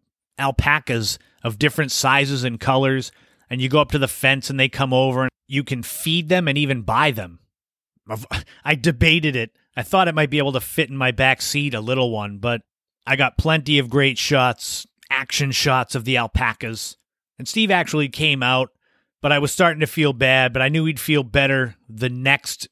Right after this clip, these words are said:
stop. We were going over to Chappaquiddick and going to Cape Pogue Lighthouse.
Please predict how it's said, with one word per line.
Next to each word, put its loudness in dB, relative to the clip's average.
stop. -4
We -2
were 0
going 2
over 4
to -2
Chappaquiddick 0
and -6
going 2
to -6
Cape -2
Pogue 4
Lighthouse. 0